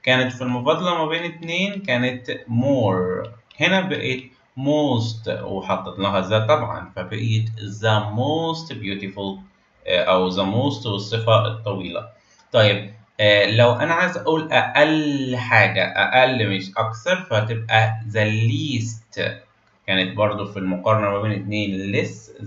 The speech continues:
than، هنا بقيت the least، الأقل.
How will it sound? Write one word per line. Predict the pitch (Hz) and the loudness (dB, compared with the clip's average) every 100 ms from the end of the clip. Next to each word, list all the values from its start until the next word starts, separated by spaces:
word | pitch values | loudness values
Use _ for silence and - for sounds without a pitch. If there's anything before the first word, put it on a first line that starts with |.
| 104 | -4
than، | 110 104 98 - - _ 151 | -2 0 -2 -6 -14 _ -4
هنا | 147 | -2
بقيت | 123 117 110 110 - | 0 -2 -2 -2 -4
the | 107 101 120 139 139 - | -8 -2 4 4 2 -4
least، | 107 110 123 117 87 - _ 107 | 0 2 4 2 -4 -10 _ 0
الأقل. | 123 139 135 120 107 - 120 113 98 85 | 2 2 2 2 2 2 4 4 4 0